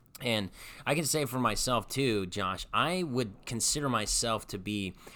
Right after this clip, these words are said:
in a pretty decent place as far as ministry satisfaction goes, which is why I wanted to have this discussion today,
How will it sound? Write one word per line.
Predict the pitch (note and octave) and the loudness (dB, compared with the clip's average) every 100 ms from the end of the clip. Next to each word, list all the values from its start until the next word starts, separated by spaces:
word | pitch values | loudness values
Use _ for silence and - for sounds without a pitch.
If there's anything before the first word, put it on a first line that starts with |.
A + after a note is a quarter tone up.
| - | -6
in | A#2 | -4
a | |
pretty | - E3 E3+ | 0 0 0
decent | - B2+ C3 C#3 - | -2 0 2 0 -2
place | B2+ E3 - - - | -2 -2 -2 -6 -4
as | A2+ | -2
far | - A2 G#2+ | 4 6 6
as | F#2+ | 4
ministry | G2 B2 D3 - C3 | 0 0 0 0 0
satisfaction | - G#2+ G#2 G2 - C#3 E3 G3+ D#3+ A2+ | 0 0 0 -4 -4 -2 -2 -2 -2 0
goes, | G2+ F#2 F2+ - - - | 2 2 0 -4 -12 -6
which | C#3 C#3+ | -2 0
is | B2 | 2
why | C3+ D#3+ | 4 4
I | E3 | 2
wanted | C3+ C3+ A#2 | 2 2 2
to | G#2+ | 0
have | G2+ A2+ G2 | 0 -2 -2
this | A2 - | -4 -4
discussion | G#2 - - B2 - A2+ | -4 -4 -2 -2 -2 -4
today, | - F2+ F2 C#3 C#3 G#2 | -4 -6 -2 0 0 0